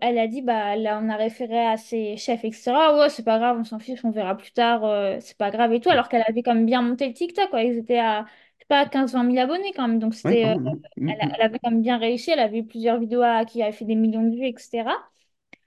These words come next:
Speaker 1: Et, euh, là, en fait, t'as la hiérarchie qui a dit, « Bon, bah voilà, euh, cette année, on va, on va se remettre à TikTok. »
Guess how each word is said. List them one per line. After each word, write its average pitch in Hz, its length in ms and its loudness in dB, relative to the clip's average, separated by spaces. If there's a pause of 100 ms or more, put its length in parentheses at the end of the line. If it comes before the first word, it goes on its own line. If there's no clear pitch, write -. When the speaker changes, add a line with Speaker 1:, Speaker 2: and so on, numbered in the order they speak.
(240)
Speaker 1:
Et, 285 260 8
euh, 247 180 8
là, 302 240 4
en 359 40 -2
fait, 349 220 2
t'as 277 100 2
la 240 140 2
hiérarchie 269 560 -2
qui 349 120 -2
a 285 60 4
dit, « 269 140 -6
Bon, 370 140 -2
bah 403 120 6
voilà, 349 460 4
euh, 294 40 -2
cette - 120 -6
année, 339 200 -2
on 381 40 -4
va, 339 200 2 (160)
on 285 80 -6
va 311 140 0
se - 100 -14
remettre 330 240 -2
à 302 60 2
TikTok. » 269 520 -4